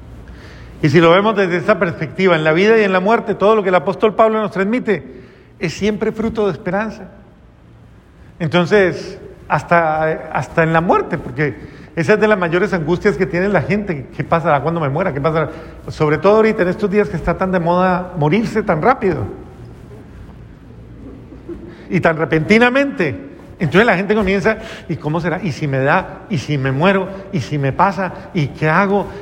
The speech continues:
Y yo, vea, y, y no he hecho la herencia, no he dejado el testamento todavía, y no he acomodado las cosas, y a lo mejor hasta vienen muchas cosas, y tengo esta pelea casada con fulano, con sultano, a este no le he pedido perdón, esto que he hecho, y tantas cosas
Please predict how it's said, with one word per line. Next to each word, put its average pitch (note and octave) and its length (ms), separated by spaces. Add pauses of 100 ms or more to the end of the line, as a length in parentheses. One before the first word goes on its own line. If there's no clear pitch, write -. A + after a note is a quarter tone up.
(120)
Y C#3 120
yo, D#3 280
vea, E3 320
y, A2+ 280
y - 40
no D3+ 120
he D#3 40
hecho D#3 180
la D#3 120
herencia, D#3 380
no C#3+ 180
he - 20
dejado D#3+ 220
el E3 80
testamento C#3+ 520
todavía, E3 540 (400)
y E3+ 80
no D#3 100
he - 20
acomodado D3+ 400
las C#3+ 140
cosas, A3 320
y G3 240
a E3+ 180
lo E3+ 140
mejor E3+ 240
hasta G#3 220
vienen F3+ 300
muchas B3 320
cosas, A3 400 (340)
y E3 80
tengo D#3+ 260
esta D#3+ 220
pelea C#3 320
casada D3 420
con D3+ 140
fulano, E3+ 440
con D3+ 200
sultano, F#3 600 (280)
a C#3+ 140
este D3+ 340
no D3+ 100
le D3+ 80
he C#3+ 60
pedido D3+ 280
perdón, D3+ 420
esto F3+ 360
que E3+ 140
he - 20
hecho, F3 240 (360)
y F3 100
tantas F#4 460
cosas G#4 420